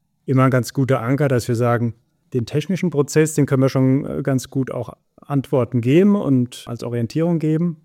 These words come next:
Und die anderen Dinge nehmen wir mit, haben wir keinen Druck, sofort Antworten zu geben, sondern haben uns sehr in die zuhörende Rolle begeben.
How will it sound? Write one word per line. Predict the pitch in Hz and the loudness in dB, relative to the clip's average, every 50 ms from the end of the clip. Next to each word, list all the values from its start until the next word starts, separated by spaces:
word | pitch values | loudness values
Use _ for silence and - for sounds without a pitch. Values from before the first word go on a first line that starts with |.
| _ _ | _ _
Und | - 135 127 113 | -8 -8 -6 -6
die | 127 120 | -6 -4
anderen | 120 131 143 156 156 147 | -2 0 2 4 4 4
Dinge | 131 143 143 147 143 135 | 4 4 4 4 4 4
nehmen | 131 135 135 139 131 | 4 4 4 4 4
wir | 139 131 131 131 127 117 - _ _ _ _ _ _ - | 2 2 2 0 -2 -6 -10 _ _ _ _ _ _ -2
mit, | 131 131 139 160 170 170 - - | 0 2 4 4 2 2 -2 -4
haben | - 143 139 | -2 -2 -2
wir | 139 | -2
keinen | 139 - 135 131 123 | -2 -2 -4 -4 -4
Druck, | - - 151 160 156 - - - | -4 -2 -2 -2 -2 -6 -12 -10
sofort | - - 123 - 131 127 - - | -8 -8 -4 -2 -2 -4 -2 -4
Antworten | 147 147 - - 143 135 - 147 127 | -6 -6 -2 -2 -2 -2 -2 -4 -6
zu | - - 131 | -6 -6 -4
geben, | 123 135 131 131 123 131 123 | -2 0 0 2 0 0 -2
sondern | 123 131 127 127 131 127 127 127 123 123 _ _ _ _ _ | -2 -2 0 0 0 0 0 -2 -4 -6 _ _ _ _ _
haben | - 123 127 | -4 -2 0
uns | 131 127 117 123 | 0 0 0 0
sehr | 131 127 | 0 0
in | 131 135 | 0 0
die | 127 123 | -2 -4
zuhörende | - - 151 151 147 139 131 123 120 120 113 117 | -6 -4 -2 -2 0 0 0 0 0 0 -2 -2
Rolle | 104 110 110 113 113 107 | -2 -2 -2 -2 -2 -4
begeben. | 113 107 - 110 104 104 104 95 - | -6 -8 -6 -6 -6 -6 -8 -10 -12